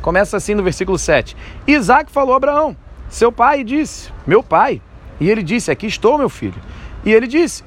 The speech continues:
"Eis o fogo e a lenha. Mas onde está o cordeiro para a oferta queimada?" Ô, sabe de nada, inocente. O cordeiro é você, meu filho.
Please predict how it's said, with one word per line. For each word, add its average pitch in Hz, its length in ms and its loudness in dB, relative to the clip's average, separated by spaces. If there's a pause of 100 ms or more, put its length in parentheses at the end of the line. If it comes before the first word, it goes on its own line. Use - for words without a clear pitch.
"Eis 233 300 2
o 302 60 -2
fogo 196 300 0
e 202 40 0
a 269 80 0
lenha. 285 320 -2 (440)
Mas 202 220 2
onde 262 200 0
está 226 200 2
o 220 60 4
cordeiro 190 580 2
para 214 400 -2
a 190 120 2
oferta 180 460 -2
queimada?" 233 540 -2
Ô, 220 320 -4 (1040)
sabe 185 300 0
de 151 120 -4
nada, 156 300 0
inocente. 127 460 -6
O - 40 -14
cordeiro 180 360 0
é 196 40 0
você, 226 380 2
meu 180 160 -2
filho. 101 260 -6